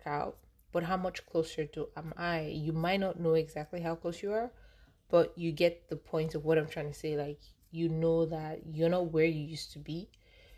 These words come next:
um, but you're closer to what you're looking out for. And then thirdly, look at that failure to see,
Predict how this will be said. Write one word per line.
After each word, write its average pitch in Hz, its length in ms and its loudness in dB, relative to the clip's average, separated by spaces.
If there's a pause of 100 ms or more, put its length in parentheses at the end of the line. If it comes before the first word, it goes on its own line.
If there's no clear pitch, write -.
(240)
um, 151 200 -4
but 147 200 -4
you're 147 100 -4
closer 170 400 -10
to 156 360 -8 (260)
what 160 240 0
you're 165 80 2
looking 156 280 -2
out - 280 -8
for. 135 260 -2 (1400)
And 170 100 -2
then 170 140 4
thirdly, 175 440 0
look 180 260 -6
at 170 140 -10
that - 140 -2
failure 156 500 -2
to 160 200 -6
see, 156 640 -6